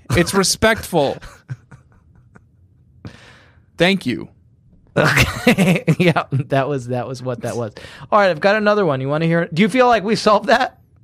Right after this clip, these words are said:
Speaker 1: Yep.
Speaker 2: Okay. <laughs> Here's another one.
Speaker 1: Did the Queen go to Margaret Thatcher's funeral?
Speaker 2: So,
Speaker 1: Yes.
Speaker 2: this is, Tanner,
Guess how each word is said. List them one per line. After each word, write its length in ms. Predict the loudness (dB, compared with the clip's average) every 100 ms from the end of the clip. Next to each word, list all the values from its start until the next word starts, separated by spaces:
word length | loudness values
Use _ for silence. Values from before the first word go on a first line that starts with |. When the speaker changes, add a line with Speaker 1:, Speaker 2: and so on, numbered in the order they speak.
| _ _ _ -6
Speaker 1:
Yep. 240 | -4 -4 _ -20 _ -4
Speaker 2:
Okay. 320 | 0 -2 -4 -12 -12 -16
<laughs> 220 | _ -2
Here's 200 | -2 0
another 260 | -2 -2 -2
one. 220 | -6 -12 _ _ _
Speaker 1:
Did 140 | -10
the 80 | -8
Queen 260 | -6 -6 -4
go 140 | -6
to 140 | -6 -8
Margaret 300 | -10 -10 -10
Thatcher's 400 | -10 -10 -12 -14 -20
funeral? 420 | -12 -10 -10 -12 _ _ _ _ _ _ _ -8
Speaker 2:
So, 480 | 0 0 0 -4 _ _ _ -12
Speaker 1:
Yes. 140 | 0
Speaker 2:
this 140 | 0 0
is, 240 | -6 -8 _ _ _ _ _ _ -10 -10 -2
Tanner, 420 | 2 2 0 -2